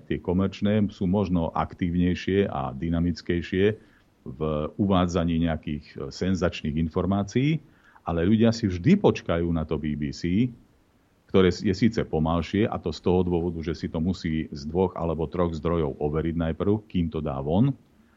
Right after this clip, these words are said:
ale vždy si na to počkajú, lebo nie je dobré podľahnúť, e, nejakej senzácii hneď v momente vypuknutia, bez znalosti a bez, bez znalosti a bez toho, aby ste mali ďalšie fakty.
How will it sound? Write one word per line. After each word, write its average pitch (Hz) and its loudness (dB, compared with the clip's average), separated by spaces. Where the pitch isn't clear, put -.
ale 78 -2
vždy 92 2
si - 0
na 123 4
to 80 -2
počkajú, 87 2
lebo 82 0
nie 117 6
je 127 6
dobré 82 2
podľahnúť, 82 0
e, - -20
nejakej 87 4
senzácii 92 2
hneď 92 4
v 69 -8
momente 87 4
vypuknutia, 87 -2
bez 104 2
znalosti 92 0
a - -2
bez, 80 -4
bez 80 -6
znalosti 85 -4
a 73 -6
bez 80 -6
toho, 80 -4
aby 80 -4
ste 78 -8
mali 78 -2
ďalšie 78 -6
fakty. - -6